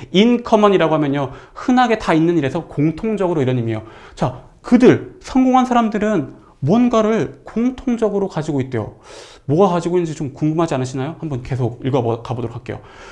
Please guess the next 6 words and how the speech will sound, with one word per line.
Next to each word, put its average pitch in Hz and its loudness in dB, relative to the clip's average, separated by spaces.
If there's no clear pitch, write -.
They 180 10
all, 226 8
그들은 214 4
모두 254 4
이렇다네요. 220 0
Keep. - 0